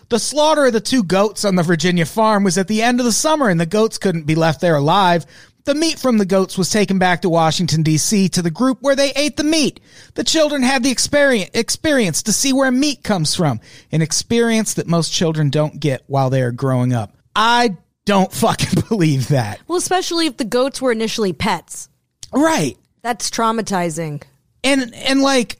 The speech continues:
Speaker 1: what does the goats were problematic or the gr-,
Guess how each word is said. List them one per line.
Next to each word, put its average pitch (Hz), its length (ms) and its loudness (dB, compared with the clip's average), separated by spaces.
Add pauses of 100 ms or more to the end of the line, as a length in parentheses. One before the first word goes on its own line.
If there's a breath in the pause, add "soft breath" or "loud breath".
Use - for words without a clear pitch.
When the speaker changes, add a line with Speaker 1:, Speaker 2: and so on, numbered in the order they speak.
(160)
Speaker 1:
what 208 600 -4
does 240 380 0
the 202 200 0
goats 190 460 0
were 185 320 0 (260)
problematic 190 1000 2
or 151 320 2
the 156 120 0
gr-, 143 120 -2